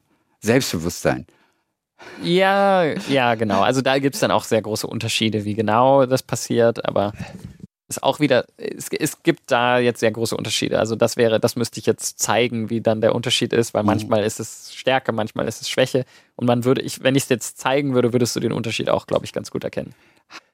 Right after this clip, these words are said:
Speaker 1: Du atmest, äh, du atmest, wollte ich gerade sagen, du achtest sicherlich auf Atmung auch.
Speaker 2: Ja.
Speaker 1: Also klar, Hautfarbe, Atmung, <laughs> Schweiß, Augen, haben wir auch gesagt. Puls,
Speaker 2: Mhm.
Speaker 1: habe ich gelesen.
Speaker 2: Hast du
Speaker 1: Bei
Speaker 2: gelesen?
Speaker 1: dir,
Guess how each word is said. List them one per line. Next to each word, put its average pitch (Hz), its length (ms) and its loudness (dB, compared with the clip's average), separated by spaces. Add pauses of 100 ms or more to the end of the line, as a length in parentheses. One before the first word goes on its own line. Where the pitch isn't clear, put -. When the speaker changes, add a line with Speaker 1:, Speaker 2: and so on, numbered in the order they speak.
(240)
Speaker 1:
Du - 120 -2
atmest, - 560 -2
äh, 98 140 -2
du - 140 -6
atmest, - 340 -4
wollte 87 100 0
ich - 40 -12
gerade 85 100 -2
sagen, 92 140 0
du 95 100 2
achtest 110 340 0
sicherlich 104 360 0
auf - 220 -4
Atmung 113 380 0
auch. - 360 -4 (140)
Speaker 2:
Ja. 104 160 -6
Speaker 1:
Also 87 280 -6
klar, 87 420 2
Hautfarbe, 85 760 4
Atmung, 85 840 2
<laughs> - 40 -20
Schweiß, 85 680 0 (960)
Augen, 90 560 2
haben 92 160 2
wir 73 100 2
auch 87 120 0
gesagt. 82 420 -2 (540)
Puls, - 640 2 (260)
Speaker 2:
Mhm. 147 240 -8 (300)
Speaker 1:
habe 92 180 0
ich - 100 -8
gelesen. 85 560 -4 (100)
Speaker 2:
Hast - 240 -2
du 123 60 0
Speaker 1:
Bei 110 60 -6
Speaker 2:
gelesen? 110 200 0
Speaker 1:
dir, 87 320 2